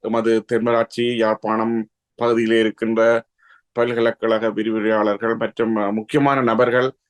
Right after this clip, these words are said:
பலரை நாங்கள் அழைக்க இருக்கின்றோம். விசேடமாக நாங்கள் எவரையுமே அழைக்கவில்லை. ஆனா இந்த நிகழ்விலே நாங்கள் முக்கியமாக விருந்தினர் என்று நாங்கள் கருதுவதாயின்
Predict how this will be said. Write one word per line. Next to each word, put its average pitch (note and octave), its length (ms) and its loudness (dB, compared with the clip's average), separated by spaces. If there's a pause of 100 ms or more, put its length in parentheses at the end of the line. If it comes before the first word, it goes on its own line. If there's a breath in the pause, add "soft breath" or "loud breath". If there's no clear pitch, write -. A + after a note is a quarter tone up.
(240)
பலரை C#3 280 2
நாங்கள் A2 420 -4
அழைக்க A2 360 0
இருக்கின்றோம். G#2+ 540 0 (460 soft breath)
விசேடமாக D3+ 640 2
நாங்கள் C3 320 0
எவரையுமே A#2+ 480 0
அழைக்கவில்லை. G#2+ 840 -2 (100)
ஆனா A#2+ 260 -2
இந்த G#2+ 180 2
நிகழ்விலே A#2+ 600 -2
நாங்கள் A2+ 320 -2
முக்கியமாக A#2 600 -2 (680)
விருந்தினர் D3 440 2
என்று C3+ 180 2
நாங்கள் B2 360 -2
கருதுவதாயின் A#2+ 840 2